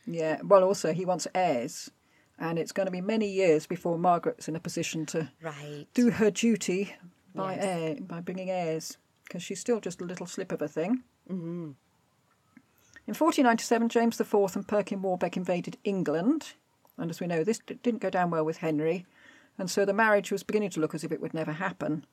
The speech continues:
Speaker 1: And as the Cornish rebels marched closer to London, since, as you'll remember, Henry had to abandon the Scottish campaign to sort out the Cornish problem,
Speaker 2: <laughs> Yes.
Speaker 1: Henry took his family, including Margaret, to the safety of the Tower.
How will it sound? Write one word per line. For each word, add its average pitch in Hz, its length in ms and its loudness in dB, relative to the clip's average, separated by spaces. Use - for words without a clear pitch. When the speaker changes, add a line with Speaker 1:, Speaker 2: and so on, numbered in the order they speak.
Speaker 1:
And 190 100 -4
as 196 80 0
the 220 60 0
Cornish 196 360 0
rebels 185 340 2
marched 180 320 2
closer 175 300 -2
to 180 100 -6
London, 220 540 4
since, - 320 -8
as - 100 -6
you'll 156 140 -2
remember, 156 320 -2
Henry 165 280 0
had 170 180 -4
to 180 80 -8
abandon 208 460 4
the 151 80 0
Scottish - 380 -4
campaign 160 480 -4
to - 100 -14
sort 170 240 -6
out 151 100 -4
the - 80 -10
Cornish 294 320 2
problem, 180 400 2
Speaker 2:
<laughs> - 140 -20
Yes. - 360 -14
Speaker 1:
Henry 240 280 8
took 220 200 2
his 208 160 0
family, 202 440 0
including 220 400 2
Margaret, 151 440 4
to - 80 -16
the 170 100 -4
safety 156 400 -4
of 151 80 -4
the 170 80 -6
Tower. 160 520 2